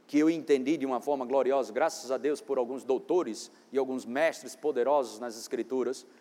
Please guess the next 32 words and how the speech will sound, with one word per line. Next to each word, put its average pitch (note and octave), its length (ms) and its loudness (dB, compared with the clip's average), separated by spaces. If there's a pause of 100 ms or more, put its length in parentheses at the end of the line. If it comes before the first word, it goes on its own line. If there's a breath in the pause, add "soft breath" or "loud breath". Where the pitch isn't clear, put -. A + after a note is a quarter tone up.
(720 soft breath)
como C#3 240 0
Rick D3+ 320 0
Renner, C3+ 340 -2 (1300 soft breath)
ele, E3 320 -2 (160)
essa F3 240 2
palavra, F3 640 4 (200)
diabolos, C3+ 520 4
ela C3+ 140 2
é - 20 0
dividida C#3+ 500 -2
em C3+ 80 0
duas D3 260 0
palavras, C3 600 0
e C3 60 0
ele C#3+ 120 0
traz C3+ 260 2
uma C#3+ 100 -6
explicação C3 520 -4
gloriosa A#2+ 540 2
e A#2 60 -4
vai C#3+ 120 2
te C#3 120 0
ajudar C3 260 0
muito. B2+ 260 -4 (440 loud breath)
A A#2+ 80 -2
primeira F3+ 400 4
palavra D3+ 380 4
é A#2 40 -4 (220)
dia, D3+ 520 2 (400)
D F#3+ 460 4
I F3+ 260 -2
A, A#2 320 4